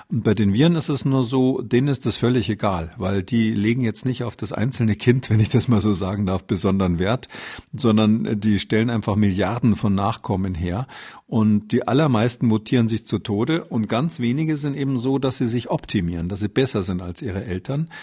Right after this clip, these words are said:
Ähm, soll bei Menschen ja auch vorkommen, aber das ist bei Viren eben so ganz wenige und die, die, die eben dann optimiert sind, die setzen sich durch, die verdrängen alle anderen. Und deshalb ist es im Ergebnis in der Evolution von Viren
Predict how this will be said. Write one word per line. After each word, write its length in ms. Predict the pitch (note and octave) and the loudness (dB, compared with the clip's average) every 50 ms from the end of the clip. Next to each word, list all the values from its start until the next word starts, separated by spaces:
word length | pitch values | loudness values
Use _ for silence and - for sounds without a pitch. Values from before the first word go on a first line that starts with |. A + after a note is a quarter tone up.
| - - - - _ - | -18 -20 -20 -18 _ -4
Ähm, 280 | C3+ A2 G#2+ G#2 G2+ F2+ | -2 0 2 0 0 -2
soll 160 | - G#2 G2 | -2 -4 -4
bei 140 | F2 G2+ F#2+ | -2 -2 -2
Menschen 340 | F#2 F#2 F#2+ G2+ - - A2+ | -2 -2 -4 -4 -6 -6 -4
ja 80 | G2+ F#2 | -4 -4
auch 180 | G#2+ A2+ A2+ | -4 -6 -8
vorkommen, 540 | - - - C3 B2 - - C#3+ B2+ C3+ B2 | -6 -4 -2 -2 -2 0 0 0 0 2 0
aber 180 | B2 A2+ A#2 A2 | 0 -2 -2 -4
das 120 | B2 G2+ | -4 -6
ist 100 | - - | -6 -4
bei 160 | C3 A#2+ G2+ | -4 -2 0
Viren 260 | A2 A#2+ C#3+ D3+ C#3+ | 2 2 2 2 2
eben 220 | C#3 C3 A#2+ B2+ A#2 | 2 2 2 2 0
so 220 | G#2 B2 B2+ A#2 | 0 0 0 0
ganz 360 | A2 - A2+ B2 F3 - - | 0 0 -2 0 0 -2 -2
wenige 460 | A2+ G#2+ A2 A#2+ C#3+ E3+ F#3 F3+ F#3 D#3+ | 0 0 0 2 2 0 0 0 0 0
und 260 | C#3 C3+ C3 A#2 B2+ | -2 -2 -2 0 -2
die, 240 | C#3 C#3 D3 D3+ C#3 | -2 -2 -2 -4 -8
die, 300 | C#3 - D#3 C#3+ C3+ C3 | -8 -6 -4 -4 -4 -4
die 180 | C3+ C3 B2 | -4 -4 -4
eben 220 | B2 A#2 A#2+ A#2 A2+ | -4 -4 -4 -4 -4
dann 220 | - A#2+ C3 - | -2 -2 -2 -2
optimiert 640 | - B2+ - - - - A2+ A2 A#2 C3+ C#3+ - - | -2 -4 -6 -4 -4 -2 0 2 2 2 0 -2 -4
sind, 300 | - C#3+ B2 G#2+ - - | -2 -2 -2 -2 -2 -2
die 100 | D#3 D#3 | -2 0
setzen 400 | D3 C#3+ C3+ C3+ - - C3 A2+ | 2 2 0 0 0 -2 -2 -2
sich 220 | B2+ A#2 - - | -2 -2 -4 -4
durch, 260 | - A#2+ F#2 F2+ - | -2 -2 -2 -2 -4
die 140 | - - A#2 | -4 -4 -2
verdrängen 500 | - - A#2+ A2+ G#2+ A2+ A#2 G#2+ F#2 D#2+ | -2 -2 -4 -2 0 0 0 2 0 -2
alle 240 | - D2+ D#2 D2+ - | -4 -6 -10 -10 -10
anderen. 360 | - E2+ E2+ E2+ D#2 C#2+ E2+ - - - - - - - - - | -10 -10 -10 -10 -12 -14 -16 -18 -18 -20 -18 -18 -18 -20 -20 -10
Und 260 | - - G#2+ G#2 G#2 - | -4 -2 -2 0 0 0
deshalb 360 | B2 A#2+ - C3 A#2+ - G#2 | 0 0 2 0 0 0 -2
ist 80 | G2 | -4
es 160 | C3+ A#2 - - | -2 -2 -2 -2
im 180 | - C#3+ A#2 | 0 0 0
Ergebnis 640 | A#2 G2+ E2+ - B2+ D3 - - - E3+ D#3+ - - | 0 -2 -2 -2 -2 -2 -2 -2 -2 -2 -2 -2 -4
in 240 | - - C#3+ A#2+ A2 | -4 -4 -2 -2 -2
der 180 | A2 G#2+ G#2+ | -2 -2 -2
Evolution 680 | - A2+ G#2+ A#2+ G#2+ G#2+ G#2 - - - A#2+ A#2 A#2+ C3 | -2 -4 -2 -2 0 -2 -2 -2 -4 -2 0 0 2 0
von 260 | B2 - A#2+ A2 G#2 F#2 | 0 0 0 0 0 0
Viren 300 | G2+ A#2+ C3 A#2 A2 | 0 0 0 0 -2